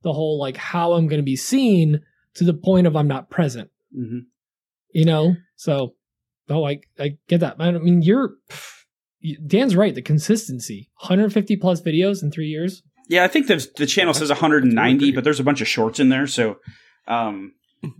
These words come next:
Speaker 3: Those count.
Speaker 2: so yeah, I'm almost at two hundred uploads.
Speaker 1: Wow.
Speaker 3: So, uh, speaking of YouTube,
Speaker 2: But, oh, go, hey, can I go back real quick? One more note.
Speaker 3: Yeah, go
Speaker 2: Okay.
Speaker 3: ahead. Go ahead.
Speaker 2: Um, so my routine now is, is,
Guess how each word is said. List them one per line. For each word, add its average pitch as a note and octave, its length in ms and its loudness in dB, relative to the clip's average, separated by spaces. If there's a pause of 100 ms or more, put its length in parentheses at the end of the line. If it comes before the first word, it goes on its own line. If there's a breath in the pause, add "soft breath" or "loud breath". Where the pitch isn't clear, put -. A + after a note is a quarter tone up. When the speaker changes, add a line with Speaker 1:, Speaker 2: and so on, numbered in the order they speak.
(100)
Speaker 3:
Those B3 280 -2
count. G#2+ 260 -8
Speaker 2:
so - 160 -2
yeah, - 320 0
I'm A#3+ 120 2
almost D4 280 2
at - 120 0
two A3+ 180 2
hundred F#3+ 240 0
uploads. A#2+ 400 -4 (840 loud breath)
Speaker 1:
Wow. F#2 600 -14 (380)
Speaker 3:
So, G#3 400 2
uh, F3+ 340 0 (880)
speaking A3+ 280 -8
of E3+ 60 -4
YouTube, F#3+ 180 -6
Speaker 2:
But, F3 120 4
oh, E3+ 160 4
go, - 280 2
hey, C3+ 280 2 (120)
can E3 140 0
I E3 60 6
go D#3+ 80 2
back C3 220 2
real D3 120 0
quick? D3 220 0
One B2+ 180 0
more B2 140 2
note. A#2+ 240 -2 (440 soft breath)
Speaker 3:
Yeah, F#3+ 180 0
go A3 80 0
Speaker 2:
Okay. A#3 120 2
Speaker 3:
ahead. - 120 2
Go E3 80 -8
ahead. F3 140 -4
Speaker 2:
Um, B2+ 260 0
so C3 380 0
my C3+ 200 4
routine C3 460 2
now G#2+ 280 0
is, G2+ 240 -4
is, G2 440 -6